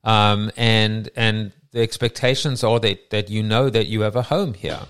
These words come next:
You know that the coffee, the coffee shop is always open for you,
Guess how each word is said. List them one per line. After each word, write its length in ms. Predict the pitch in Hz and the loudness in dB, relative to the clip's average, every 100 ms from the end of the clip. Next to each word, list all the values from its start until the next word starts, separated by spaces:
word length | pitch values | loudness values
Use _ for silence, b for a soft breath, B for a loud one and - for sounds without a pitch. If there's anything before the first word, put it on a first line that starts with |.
| _ _ _ _ _ | _ _ _ _ _
You 140 | 110 117 | 0 4
know 140 | 127 | 6
that 160 | 120 - | 4 -2
the 80 | |
coffee, 480 | - 127 117 120 117 | -2 -2 0 -2 -2
the 220 | 110 110 | -4 -4
coffee 340 | - 117 113 110 | -2 -2 0 -2
shop 280 | - 107 104 | 0 0 0
is 140 | 101 | -2
always 220 | 101 101 | 0 0
open 420 | 101 104 104 98 | 2 0 -2 -6
for 320 | 92 120 113 104 | -6 -2 0 -2
you, 300 | 87 82 | -4 -6